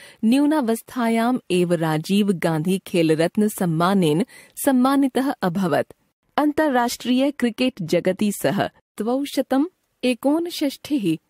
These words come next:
पाल्यामेव इन्निङ्ग्स् दशसहस्रं रनम्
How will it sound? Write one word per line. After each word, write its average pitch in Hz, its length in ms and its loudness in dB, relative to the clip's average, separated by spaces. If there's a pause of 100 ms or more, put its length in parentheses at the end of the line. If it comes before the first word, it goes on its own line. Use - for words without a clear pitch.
(320)
पाल्यामेव 156 720 -2 (240)
इन्निङ्ग्स् 254 600 0
दशसहस्रं 262 1120 2
रनम् 208 340 4